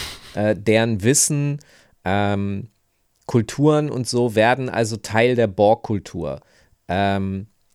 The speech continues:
mal unabhängig jetzt davon, dass die Borg-Kultur von außen betrachtet ziemlich eintönig und grau, äh, wirkt. Das heißt, wenn die ein buntes Volk inkludieren, scheint das jetzt keine sonderlich große Auswirkung, äh, auf die zu haben.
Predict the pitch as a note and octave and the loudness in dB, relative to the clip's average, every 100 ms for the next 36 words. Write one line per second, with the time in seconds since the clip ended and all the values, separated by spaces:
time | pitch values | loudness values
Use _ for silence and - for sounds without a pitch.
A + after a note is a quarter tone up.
0 | _ _ _ _ _ _ _ _ _ _ | _ _ _ _ _ _ _ _ _ _
1 | _ _ - A2+ A#2+ E3+ D3+ C#3+ C3+ B2+ | _ _ -4 0 2 2 2 0 0 -2
2 | - A2+ C#3 D#3 B2+ A#2+ A#2 G#2+ C3 - | 0 2 2 2 -4 -2 -2 2 2 2
3 | C3+ - C3+ B2 - A#2 - C3+ C3+ A#2+ | -4 -2 0 0 0 -4 0 0 0 -4
4 | - B2+ - A2+ C3 A#2+ G#2+ G2 B2 C#3+ | -2 -4 -4 -6 -2 -2 -2 -2 -2 0
5 | C3 B2 B2 - A2 G2+ - F#2+ B2 C#3+ | 0 2 0 -2 -6 -6 -2 2 2 2
6 | B2+ - G2 G2 - F2+ G2 G2+ D3+ - | 0 -2 -2 -2 -6 -4 0 2 2 -2
7 | - _ - - _ - G#2 - A2+ - | -20 _ -20 -20 _ -6 -2 2 2 2
8 | A2 A#2 A2+ A2+ G#2+ G#2+ C#3 C3 G#2+ - | 0 0 0 0 0 0 0 0 -2 2
9 | B2 C#3+ - B2+ - A#2 G#2 B2 B2 - | 2 2 -2 -6 -2 -2 0 0 0 0
10 | A2+ A2+ A2 G#2 - A#2 A#2 A2 A#2+ A#2 | -2 -2 -6 -6 -4 -2 0 2 2 0
11 | - - A2 - A#2 C3+ - G#2+ A#2 - | -2 -2 -2 0 0 0 0 0 0 0
12 | A2+ A2 A2 - F#2+ G2+ G2 - G2+ - | -2 -2 -4 -4 -4 -2 -2 -4 -4 -2
13 | G2 F2+ F#2+ G2+ B2+ | -2 0 0 0 -4